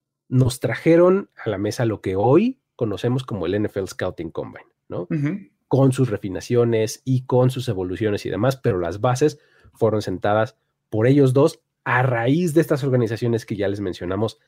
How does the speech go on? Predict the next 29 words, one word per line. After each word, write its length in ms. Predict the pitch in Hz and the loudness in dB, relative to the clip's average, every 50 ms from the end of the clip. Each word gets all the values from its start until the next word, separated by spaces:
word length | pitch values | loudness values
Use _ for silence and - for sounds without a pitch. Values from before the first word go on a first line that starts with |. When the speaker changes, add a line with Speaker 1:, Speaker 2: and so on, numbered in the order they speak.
| _ _ _ _ _ | _ _ _ _ _
Speaker 1:
hace 300 | - 98 95 - - 110 | -14 -12 -10 -8 -8 -8
un 100 | 98 95 | -8 -8
momento, 440 | 90 78 73 - - 67 _ - _ _ _ _ - | -8 -8 -10 -12 -14 -18 _ -20 _ _ _ _ -12
¿no? 180 | - 151 190 - _ _ _ _ _ _ _ _ _ _ _ _ _ | -10 -10 -10 -12 _ _ _ _ _ _ _ _ _ _ _ _ _
Así 240 | - - - 135 185 | -6 -4 0 2 2
está 260 | 156 131 - 139 131 | 2 2 2 0 0
la 80 | 120 107 | 0 -2
historia 280 | 95 - - 135 127 113 | -2 -2 0 0 2 0
del 100 | 92 87 | -2 -4
Scouting 360 | - - 117 113 - 98 92 | -4 -4 -4 -4 -4 -6 -8
Combine. 360 | - 98 92 90 - - - _ _ _ _ _ _ _ _ _ _ - | -8 -8 -8 -10 -12 -14 -18 _ _ _ _ _ _ _ _ _ _ -4
Padre, 280 | 110 110 113 - - | -2 -2 -2 -2 -4
¿no? 260 | - - 151 226 294 _ _ _ _ _ _ _ _ _ _ | -6 -4 -4 -4 -6 _ _ _ _ _ _ _ _ _ _
Speaker 2:
Está 180 | _ - - 127 | _ -2 -2 -2
bien 240 | 131 131 160 196 220 | 0 0 2 2 2
interesante 600 | 226 220 - 131 113 110 - 123 120 127 123 - | 2 2 2 0 2 2 2 2 0 2 0 -2
porque 280 | - - 143 - 113 | -2 -2 -2 0 2
de 80 | 107 107 | 2 2
verdad 300 | 107 107 120 131 131 - | 2 4 2 2 2 2
uno 160 | 139 151 165 160 | 2 2 4 4
lo 100 | 139 123 | 6 6
ve 80 | 127 | 4
en 280 | 131 139 - 113 113 110 | 4 2 2 2 2 2
el 100 | 107 110 | 2 2
dedo 220 | 113 120 123 123 120 | 0 0 -2 -4 -4
como 160 | 117 110 110 | -2 -2 -2
de, 80 | 110 107 - - - | -2 -2 -6 -10 -12
Ah, 120 | - - - | -12 -14 -14
pues, 160 | - _ | -16 _